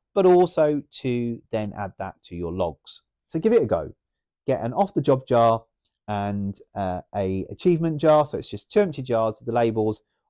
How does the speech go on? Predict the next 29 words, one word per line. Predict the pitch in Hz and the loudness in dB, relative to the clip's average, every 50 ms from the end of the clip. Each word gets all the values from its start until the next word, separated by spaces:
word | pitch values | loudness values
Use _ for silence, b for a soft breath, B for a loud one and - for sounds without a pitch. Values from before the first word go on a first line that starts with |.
| _ _ | _ _
off | - 175 - | -2 -2 -2
the | - 120 | -2 -4
job, | 107 113 110 107 107 107 - _ _ _ _ _ - | 0 2 4 4 4 2 -2 _ _ _ _ _ -20
achie-, | - - - 117 110 - - | -14 -8 -6 -6 -6 -2 -2
off | 147 151 - | -2 -2 -2
the | - 131 | -6 -4
job | 123 127 117 113 113 120 _ _ _ _ _ _ _ _ _ | 0 2 2 2 2 0 _ _ _ _ _ _ _ _ _
and | 101 101 95 95 95 92 92 95 - _ _ | -10 -8 -8 -8 -8 -8 -10 -12 -14 _ _
achievements. | - - - - 160 156 147 151 151 151 147 131 - - - - _ _ _ _ _ _ _ _ _ _ _ _ _ _ _ _ | -20 -8 -2 0 0 0 0 -2 -4 -4 -6 -6 -10 -14 -18 -18 _ _ _ _ _ _ _ _ _ _ _ _ _ _ _ _
One | 175 185 175 - | 0 0 0 0
Post-it | - 131 110 107 - - 113 95 | 0 0 0 0 -2 -4 -6 -4
note, | 107 110 107 107 107 101 - _ _ _ _ _ _ _ - | -2 -2 0 0 -2 -4 -8 _ _ _ _ _ _ _ -8
and | 117 110 | -6 -4
then | 107 104 107 | -4 -4 0
write | 127 160 170 135 | 2 2 2 2
what | 92 98 82 82 | 0 -2 -4 -6
you've | 90 92 | -4 -4
either | 98 92 90 87 90 | -2 -2 -2 -4 -6
achieved | 92 - - - 143 135 127 123 123 123 - _ | -8 -10 -8 -6 -4 -4 -4 -4 -6 -8 -12 _
or | - 92 95 92 90 | -8 -6 -6 -6 -4
what | 87 90 85 - | -6 -6 -6 -4
learning | 92 110 139 147 147 127 110 107 | 0 2 2 2 2 0 -2 -4
you've | 107 101 | -6 -4
done | - - 107 104 104 101 - | -2 -2 -2 -2 -2 -6 -8
and | - - 101 | -10 -12 -12
stick | - - - - - - | -12 -14 -14 -14 -12 -12
it | 95 - _ _ | -14 -14 _ _
in | - 95 90 87 90 92 - _ | -8 -8 -8 -8 -10 -12 -12 _
the | 90 90 90 90 | -10 -8 -8 -10